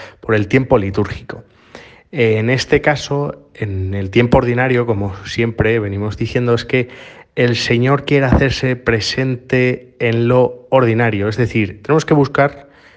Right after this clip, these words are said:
en lo ordinario lo extraordinario. Nunca me cansaré, cansaré de decirlo,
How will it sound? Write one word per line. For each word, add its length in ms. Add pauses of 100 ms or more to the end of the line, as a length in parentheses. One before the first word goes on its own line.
(260)
en 240
lo 80
ordinario 440
lo 100
extraordinario. 800
Nunca 300
me 220
cansaré, 680
cansaré 380
de 140
decirlo, 580